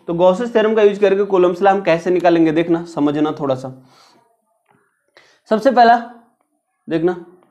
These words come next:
सबसे पहला चीज़ तो गॉस थ्योरम है क्या? गॉस थ्योरम हमने बताया क्या, phi equal to Q upon epsilon naught, ये हमको गिवन है,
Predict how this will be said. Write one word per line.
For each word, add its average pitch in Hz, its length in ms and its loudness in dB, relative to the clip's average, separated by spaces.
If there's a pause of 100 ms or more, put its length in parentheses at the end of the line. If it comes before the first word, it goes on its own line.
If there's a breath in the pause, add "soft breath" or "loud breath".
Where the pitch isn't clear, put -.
(1900)
सबसे 226 240 0
पहला 233 220 6
चीज़ 240 200 0
तो 240 100 2
गॉस 202 300 4
थ्योरम 214 220 2
है 185 180 6
क्या? 202 140 2
गॉस 185 320 2
थ्योरम 196 240 0
हमने 196 160 2
बताया 190 260 2
क्या, 196 200 2
phi 175 260 4
equal 180 260 0
to 180 100 -2
Q 175 200 2
upon 208 220 0 (1120)
epsilon 110 420 -12
naught, 110 220 -18
ये 196 140 0
हमको 170 320 -2
गिवन 110 360 -4
है, 110 100 -18